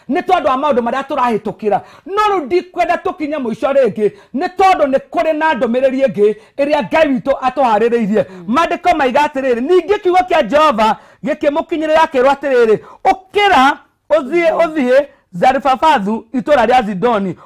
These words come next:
Speaker 1: ũgatũũre kũu. Na atĩrĩrĩ, nĩ njathĩte mũtumia wa ndigwa wakuo akũheage irio."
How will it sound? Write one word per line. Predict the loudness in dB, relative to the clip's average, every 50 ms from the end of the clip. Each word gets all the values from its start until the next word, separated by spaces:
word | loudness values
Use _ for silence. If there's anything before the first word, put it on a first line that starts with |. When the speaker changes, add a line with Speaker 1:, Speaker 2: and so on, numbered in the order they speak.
| _ -4
Speaker 1:
ũgatũũre | -2 -2 0 2 0 0 0 0 0 0 0 0
kũu. | -2 -2 0 0 0 0 0
Na | -2 0 -2 -2
atĩrĩrĩ, | -2 -2 -4 -2 0 0 0 0 0 0 -2 -2 -4 -12 -20 -6 -2
nĩ | 0 0 0 0 2
njathĩte | 2 2 2 2 0 -2 0 -2 0
mũtumia | 0 -2 -2 -2 -4 0 0 2 2
wa | 2 0
ndigwa | 0 -2 -2 0 2 4 4
wakuo | 4 4 0 0 -2 -4 -4 -4 -4 -4 -8 -20 _ -8
akũheage | -8 -6 -2 -2 0 0 0 0 -2 -2 -4 -6 -6
irio." | -4 -2 -2 -2 -2 -2 -4 -6